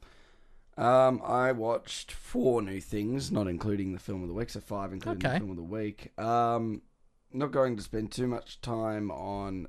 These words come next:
Speaker 1: this first one. I watched In Time for the first time, um, which was the
Speaker 2: Oh.
Speaker 1: twenty eleven Andrew Nicole, uh, release with
Speaker 2: Who's,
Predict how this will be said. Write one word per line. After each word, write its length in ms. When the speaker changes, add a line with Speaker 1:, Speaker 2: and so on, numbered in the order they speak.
Speaker 1:
this 200
first 360
one. 200
I 100
watched 340
In 180
Time 360
for 100
the 80
first 360
time, 360
um, 640
which 260
was 140
the 120
Speaker 2:
Oh. 320
Speaker 1:
twenty 180
eleven 560
Andrew 540
Nicole, 800
uh, 180
release 400
with 240
Speaker 2:
Who's, 100